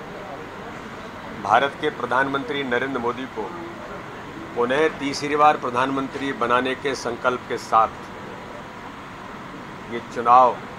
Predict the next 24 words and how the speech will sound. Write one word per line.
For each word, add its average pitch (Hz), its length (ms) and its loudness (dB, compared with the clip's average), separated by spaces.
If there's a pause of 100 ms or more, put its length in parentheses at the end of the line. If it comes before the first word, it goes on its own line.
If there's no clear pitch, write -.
(300)
आज 123 240 6
पूर्णता 117 440 0
की 123 140 -4
ओर 123 180 4
है 123 140 -2 (1600)
और 120 180 6
मुझे 123 220 0
विश्वास 127 540 4
है 139 100 0 (1040)
कि 117 160 0
देश 131 300 -2
के 147 60 -2
अंदर 139 260 0
माननीय 131 320 2
प्रधानमंत्री 127 720 0
नरेंद्र 120 320 -2
मोदी 117 280 -2
जी 123 140 -6
के 120 160 -4
नेतृत्व 113 460 -2
में 101 160 -2 (1160)
भारतीय 135 420 2
जनता 127 380 4
पार्टी 123 400 2